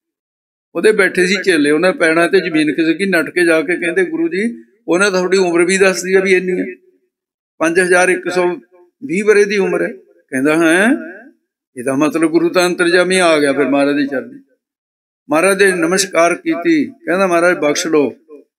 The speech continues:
ਕਹਿੰਦੇ, "ਯੋਗੀ ਤੂੰ ਇਹ ਨਹੀਂ ਕਦੇ ਪੜ੍ਹਿਆ ਵੀ ਨਾਗਾਂ ਕਾਗਾਂ ਦੀ ਥੋੜ੍ਹੀ ਉਮਰ ਹੈ, ਲੰਮੀ ਉਮਰ ਨਾਲ ਕੀ ਹੋ ਜਾਊਗਾ ਫਿਰ? ਵੱਡੀ ਆਰਜਾ ਫਿਰ ਫਿਰ ਜਨਮ ਹੈ, ਜਨਮ ਤਾਂ ਨਹੀਂ ਮੁੱਕਿਆ।" ਫਿਰ ਉਹ ਕਹਿੰਦਾ, "ਮਹਾਰਾਜ ਮੈਨੂੰ ਅੰਮ੍ਰਿਤ ਛਕਾਓ।" ਮਹਾਰਾਜ ਕਹਿੰਦੇ, "ਤੂੰ ਸੰਤ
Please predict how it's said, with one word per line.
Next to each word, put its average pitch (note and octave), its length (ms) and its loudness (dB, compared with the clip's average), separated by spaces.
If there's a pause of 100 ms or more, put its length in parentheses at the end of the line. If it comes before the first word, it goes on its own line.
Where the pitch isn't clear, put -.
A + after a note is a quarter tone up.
(280)
ਕਹਿੰਦੇ, G3+ 220 2
"ਯੋਗੀ G3+ 440 2
ਤੂੰ G3 520 -2 (420)
ਇਹ G3 140 4
ਨਹੀਂ A3 140 0
ਕਦੇ G#3 180 4
ਪੜ੍ਹਿਆ G#3 280 2
ਵੀ A3 120 0
ਨਾਗਾਂ E3+ 380 2
ਕਾਗਾਂ F3+ 280 2
ਦੀ G3 100 0
ਥੋੜ੍ਹੀ F3 240 2
ਉਮਰ G#3 160 4
ਹੈ, A3+ 100 6
ਲੰਮੀ F3+ 280 2
ਉਮਰ G#3 180 2
ਨਾਲ G#3 180 0
ਕੀ G3 120 -6
ਹੋ G3 120 2
ਜਾਊਗਾ G3 220 -2
ਫਿਰ? G3 200 -4 (160)
ਵੱਡੀ D#3+ 380 2
ਆਰਜਾ D3 440 2
ਫਿਰ A#3 300 -2
ਫਿਰ B3+ 160 2
ਜਨਮ F#3 320 0
ਹੈ, F3 160 -2 (600)
ਜਨਮ C#3 280 -4
ਤਾਂ G3+ 120 -2
ਨਹੀਂ C4 100 4
ਮੁੱਕਿਆ।" A3 420 0 (840)
ਫਿਰ G3+ 160 2
ਉਹ A3+ 280 6 (100)
ਕਹਿੰਦਾ, G3 240 0
"ਮਹਾਰਾਜ F#3+ 300 2
ਮੈਨੂੰ F3 300 0
ਅੰਮ੍ਰਿਤ D#3 240 0
ਛਕਾਓ।" B2 300 -8 (1160)
ਮਹਾਰਾਜ E3+ 300 2
ਕਹਿੰਦੇ, F3 240 2
"ਤੂੰ E3+ 180 0
ਸੰਤ C#3 320 0